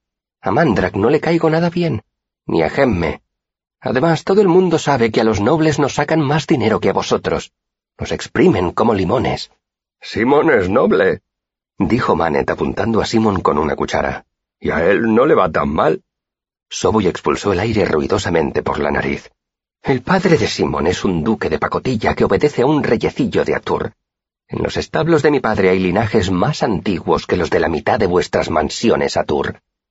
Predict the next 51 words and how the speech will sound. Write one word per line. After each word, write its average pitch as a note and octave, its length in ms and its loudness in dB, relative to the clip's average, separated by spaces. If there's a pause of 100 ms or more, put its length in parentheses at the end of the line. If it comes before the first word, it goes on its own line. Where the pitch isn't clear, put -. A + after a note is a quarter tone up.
(120)
Simon A2+ 380 -2
se - 80 -4
puso A2+ 240 0
un F2+ 80 -2
poco - 240 0
tenso, C2+ 400 -2 (340)
pero C#2+ 160 0
no D2 140 0
desvió E2+ 380 -2
la E2+ 100 0
mirada C#2+ 340 0
de B1+ 120 -2
su - 100 -6
plato. C2 460 -4 (440)
Willem E2+ 380 0
se - 140 -4
volvió E2 320 0
hacia F2 180 0
Soboy C#2 420 0 (200)
y G#2 80 2
lo C#2+ 100 2
miró C#2+ 240 0
con C2+ 180 -2
dureza. C#2 520 0 (500)
Pero F2 200 2
antes G#2+ 300 -2
de - 80 -2
que - 100 -2
dijera G2 320 -2
nada, A2 360 -2 (260)
Soboy G#2 400 -2
se G2 140 -4
desplomó D#2 440 -2
y A2+ 60 -4
se - 140 -6
frotó D#2 260 -2
la F2 120 -2
cara C2 260 -2
con C2+ 160 0
una C#2+ 160 0
mano. C2+ 340 -2 (500)
"Lo A#2+ 100 -2
siento, F2 460 -2
Sim. D#2 320 -2 (360)
Tuyo A2 240 0
sean G2+ 320 2
mi G2 100 0
casa F#2 320 -2
y F2+ 80 0
mi F2 140 0
nombre. D2+ 460 -2